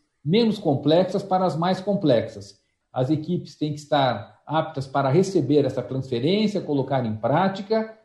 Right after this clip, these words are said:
É um processo bem específico e é um processo também que, que deve ser acompanhado não só pelas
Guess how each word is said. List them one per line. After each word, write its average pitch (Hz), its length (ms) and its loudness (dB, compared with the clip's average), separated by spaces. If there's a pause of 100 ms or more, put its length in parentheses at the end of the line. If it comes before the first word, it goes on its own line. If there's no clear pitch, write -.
(180)
É 165 80 2
um 208 140 4
processo 170 680 0
bem 240 300 -2
específico 190 1080 -2 (300)
e 208 80 6
é - 20 6
um 220 80 4
processo 214 560 0
também 190 380 2
que, 196 100 -8
que - 140 -8
deve 190 240 2
ser 196 120 4
acompanhado 147 720 2
não 196 220 0
só 180 180 4
pelas 143 480 2